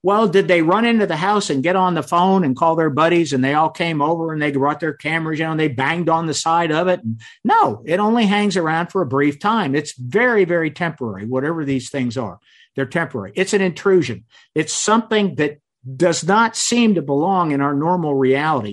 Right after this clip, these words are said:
It intrudes into reality very suddenly. So it's a transient intrusion of intelligent manifesting energy. And we say that's intelligent because I'll go to the most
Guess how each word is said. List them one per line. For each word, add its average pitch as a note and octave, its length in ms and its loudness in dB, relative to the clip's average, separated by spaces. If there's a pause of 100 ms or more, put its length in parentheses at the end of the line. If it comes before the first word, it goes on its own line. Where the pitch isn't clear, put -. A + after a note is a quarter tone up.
It D3 120 2
intrudes F#3+ 640 2
into D#3 220 -2
reality C#3 640 0
very D#3 480 0
suddenly. B2+ 680 -4 (320)
So C#3 200 0
it's C3+ 120 -2
a B2+ 60 -4
transient G3 840 0
intrusion C#3 760 0 (260)
of C3 180 -2
intelligent B2+ 1000 0 (880)
manifesting D3+ 800 -2
energy. B2 520 -4 (580)
And C3 260 -4
we C#3+ 120 4
say G3+ 320 2
that's G3 220 0
intelligent D3 680 -2
because B2 440 -4 (240)
I'll C#3+ 160 -6
go E3 300 0
to E3 160 -4
the C3+ 120 0
most D#3 540 -2